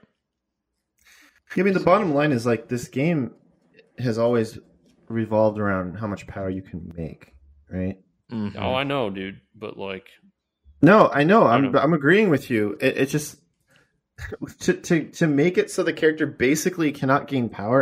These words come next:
Speaker 1: and kills itself on its injured side is, like, a bold play.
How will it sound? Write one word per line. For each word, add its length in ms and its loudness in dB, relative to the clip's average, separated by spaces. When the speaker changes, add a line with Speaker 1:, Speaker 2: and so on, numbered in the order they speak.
Speaker 1:
and 280 -2
kills 220 0
itself 500 -4
on 160 0
its 160 -6
injured 300 -2
side 200 0
is, 120 -2
like, 140 -2
a 60 -4
bold 540 0
play. 320 -2